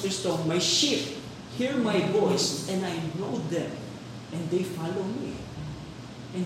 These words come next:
they follow me. Kahit Chris-, si-, si-, dito natin makikita s-, from the passages na nakikita natin, hindi po ibig sabihin na isang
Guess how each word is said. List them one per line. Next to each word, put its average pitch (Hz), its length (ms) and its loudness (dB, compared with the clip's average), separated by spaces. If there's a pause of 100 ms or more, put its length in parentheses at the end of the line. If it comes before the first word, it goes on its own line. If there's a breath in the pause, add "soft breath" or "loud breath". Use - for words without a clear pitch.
they 247 80 -2
follow 208 420 -4 (140)
me. 247 240 -4 (1400)
Kahit 311 480 6
Chris-, - 160 4
si-, - 420 2
si-, - 300 4
dito 254 240 4
natin 247 320 6
makikita 220 400 2
s-, - 240 -2
from 220 160 4
the 185 160 4
passages 202 640 4
na 180 240 2
nakikita 180 560 2
natin, 160 400 4
hindi 247 240 2
po 262 160 0
ibig 196 240 0
sabihin 214 500 4
na - 60 0
isang 185 420 0